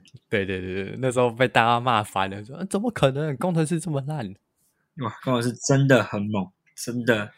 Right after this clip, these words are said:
Speaker 2: 我觉得他现在反而是最有冠军相。前两个礼拜我还觉得他没有这么有冠军相，现在觉得真的是很可怕。
Speaker 1: <laughs>
Speaker 2: 那反观国王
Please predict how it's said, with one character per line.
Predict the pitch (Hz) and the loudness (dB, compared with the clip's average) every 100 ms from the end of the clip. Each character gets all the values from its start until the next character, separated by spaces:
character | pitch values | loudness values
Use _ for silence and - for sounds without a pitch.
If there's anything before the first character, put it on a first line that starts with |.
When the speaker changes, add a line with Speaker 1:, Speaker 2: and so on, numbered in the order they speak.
| - | -2
Speaker 2:
我 | 131 | 0
觉 | 123 | 2
得 | 123 | 4
他 | 127 | 6
现 | 131 147 | 4 4
在 | 139 | 0
反 | 117 107 | 0 -4
而 | 104 | -6
是 | - 113 | -8 -10
最 | - 127 | -4 -2
有 | 110 104 | -2 -4
冠 | - 113 | -4 -4
军 | 107 | -4
相。 | 104 - 113 | -8 -8 -10
前 | - - 147 | -4 2 6
两 | 165 | 8
个 | 131 | 8
礼 | |
拜 | 120 127 | 6 6
我 | 113 | 6
还 | 107 | 2
觉 | 107 | 0
得 | 110 | 2
他 | 117 | 2
没 | 117 117 | 2 0
有 | |
这 | 107 | 0
么 | 135 | 0
有 | 117 | -2
冠 | 101 120 | -2 -4
军 | 107 104 | -4 -6
相， | - 107 | -8 -6
现 | 101 123 | -4 -4
在 | 110 | -4
觉 | 104 | -8
得 | - | -10
真 | - | -4
的 | 123 110 | -2 0
是 | 117 107 107 _ | -2 -4 -8 _
很 | - 113 | -8 -2
可 | 123 101 | 0 0
怕。 | 110 - - _ | -4 -8 -14 _
Speaker 1:
<laughs> | _ _ | _ _
Speaker 2:
那 | - 139 | 0 2
反 | 135 120 113 | 4 2 4
观 | 139 143 151 - _ | 6 6 4 0 _
国 | 123 123 131 | 2 4 6
王 | 123 113 113 | 4 2 -4